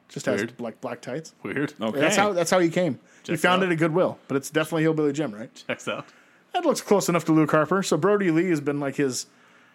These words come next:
Speaker 1: action figure world champ since the day he died. And he's beating everybody left and right with his big boot and his,
Speaker 2: Yep,
Speaker 1: you know,
Speaker 2: yep.
Speaker 1: lariat.
Speaker 3: That's aw-, that's
Speaker 1: Uh,
Speaker 3: awesome.
Speaker 1: so that's how he's been taking it.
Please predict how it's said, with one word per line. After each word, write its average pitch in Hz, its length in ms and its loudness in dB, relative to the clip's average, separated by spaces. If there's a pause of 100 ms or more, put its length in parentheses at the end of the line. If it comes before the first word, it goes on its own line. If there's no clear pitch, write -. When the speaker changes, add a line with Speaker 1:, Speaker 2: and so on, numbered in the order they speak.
Speaker 1:
action 156 320 -2
figure 151 360 0
world 143 240 0
champ 151 340 -2
since 131 200 -10
the 127 80 -4
day 120 200 -4
he 120 60 -6
died. 117 320 -6
And 143 100 -8 (420)
he's 151 100 -4
beating 139 500 -2
everybody 147 400 4
left 143 240 0
and 139 100 0
right 143 220 2
with 143 100 -4
his 143 100 -4
big 131 280 -8
boot 139 240 -2
and 175 100 -8
his, 135 140 -2
Speaker 2:
Yep, 113 100 0
Speaker 1:
you 147 60 -4
know, 143 200 0
Speaker 2:
yep. 139 120 -10
Speaker 1:
lariat. 143 560 0 (340)
Speaker 3:
That's 113 140 -20
aw-, 107 180 -16 (100)
that's 120 220 -6
Speaker 1:
Uh, 110 40 -4
Speaker 3:
awesome. 110 360 -4
Speaker 1:
so - 140 -8
that's 170 200 0
how 180 140 2
he's 175 260 0
been 143 140 -4
taking 131 320 0
it. 156 140 -4